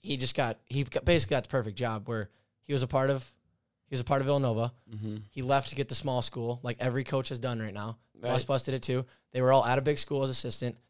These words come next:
Speaker 1: got the small school, built
Speaker 2: Come
Speaker 1: it
Speaker 2: down.
Speaker 1: up. But when he, he did it perfect. When he left, all of a sudden the job where he basically became a coach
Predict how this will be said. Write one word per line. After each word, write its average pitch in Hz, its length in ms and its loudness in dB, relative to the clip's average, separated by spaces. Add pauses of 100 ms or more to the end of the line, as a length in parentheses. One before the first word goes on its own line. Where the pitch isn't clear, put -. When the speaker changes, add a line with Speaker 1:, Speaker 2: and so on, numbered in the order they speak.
Speaker 1:
got 123 180 -4
the 123 60 -6
small 127 280 -2
school, 123 340 -2 (240)
built 127 200 0
Speaker 2:
Come 131 60 2
Speaker 1:
it - 40 2
Speaker 2:
down. 139 160 4
Speaker 1:
up. 120 140 -2 (240)
But 120 180 2
when 123 120 2
he, 147 300 2
he 160 140 2
did 151 140 8
it 113 80 0
perfect. 123 460 0 (120)
When 131 140 -2
he 120 80 2
left, 131 460 6 (440)
all 139 160 8
of 139 40 2
a - 40 2
sudden 127 460 2
the 120 100 -6
job 135 320 2
where 120 340 0 (320)
he 135 140 0
basically 135 360 4
became 131 340 0
a 123 40 0
coach 117 440 -6